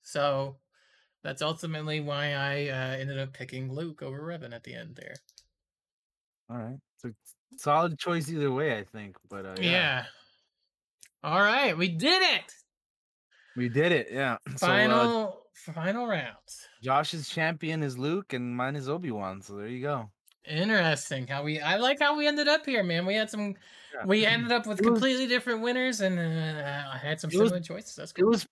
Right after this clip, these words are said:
Speaker 2: pretty similar, like, choices and, and, and the options, but yeah, it, it ended, it ended differently, which is, which is cool.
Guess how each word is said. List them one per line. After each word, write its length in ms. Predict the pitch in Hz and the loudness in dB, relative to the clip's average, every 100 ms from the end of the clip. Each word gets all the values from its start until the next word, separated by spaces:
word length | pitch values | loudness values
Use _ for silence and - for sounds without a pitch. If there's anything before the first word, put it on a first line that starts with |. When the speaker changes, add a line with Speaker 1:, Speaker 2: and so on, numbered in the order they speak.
| - | -2
Speaker 2:
pretty 300 | 226 269 262 | 2 4 2
similar, 680 | - 202 226 240 214 170 151 | 2 2 4 4 4 4 2
like, 260 | 135 113 - 120 | 2 0 -10 -16
choices 580 | 120 147 160 175 226 185 | -6 -2 0 -2 -6 -6
and, 140 | 151 135 | -8 -8
and, 240 | 135 123 | -10 -10
and 260 | 127 123 113 | -10 -10 -10
the 120 | 120 | -6
options, 480 | 120 147 233 240 - | -4 -4 -6 -8 -8
but 280 | 135 113 117 | -8 -6 -2
yeah, 320 | 147 131 110 | 0 0 0
it, 240 | 110 110 | -6 -6
it 120 | 120 | -6
ended, 360 | 123 131 123 110 98 | -6 -6 -8 -10 -10
it 120 | 113 | -8
ended 260 | 123 113 | -8 -10
differently, 420 | 110 135 104 92 87 | -10 -10 -10 -12 -14
which 180 | 90 | -14
is, 200 | 104 90 - | -14 -16 -16
which 140 | 98 | -14
is 120 | 120 | -12
cool. 280 | - 180 113 | -4 -4 -4